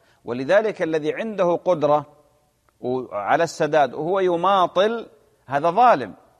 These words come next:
ولذلك النبي عليه الصلاة والسلام يقول: "مطل الغني ظلم"،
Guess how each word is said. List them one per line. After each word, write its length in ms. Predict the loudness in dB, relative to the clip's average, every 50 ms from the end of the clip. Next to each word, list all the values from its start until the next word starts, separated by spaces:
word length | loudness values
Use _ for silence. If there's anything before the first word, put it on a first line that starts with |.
| _ _ _
ولذلك 460 | -10 -8 -2 0 0 0 0 -2 -4
النبي 280 | -4 -4 -4 -4 -2
عليه 200 | -2 0 0 0
الصلاة 360 | -2 -2 -4 -2 0 0 0 0
والسلام 280 | -4 -8 -8 -6 -6 -6
يقول: 280 | -6 -4 -4 -4 -4 -4
"مطل 460 | 0 0 0 0 0 -4 -4 -4 -2
الغني 720 | -2 -2 -2 -2 -4 -4 -4 -6 -6 -6 -6 -6 -6 -8
ظلم"، 600 | -8 -8 -6 0 4 4 4 4 2 -2 -6 -8